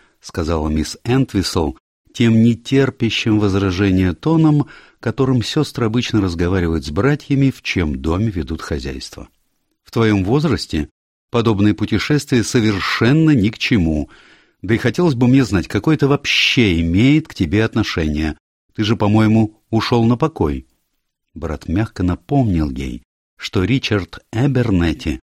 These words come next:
был одним из его старинных друзей. «Ну, конечно, еще бы»,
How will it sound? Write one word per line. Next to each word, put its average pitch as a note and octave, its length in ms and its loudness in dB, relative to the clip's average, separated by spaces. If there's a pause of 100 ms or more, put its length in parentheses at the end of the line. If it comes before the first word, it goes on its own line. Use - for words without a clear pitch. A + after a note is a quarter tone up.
(180)
был F2 240 -2
одним E2 480 0
из A#2+ 140 0
его F#2 280 0
старинных D#2+ 640 -4
друзей. F2+ 540 -4 (460)
«Ну, A2 160 0
конечно, G2+ 540 0
еще F#2 540 0
бы», C#3 200 0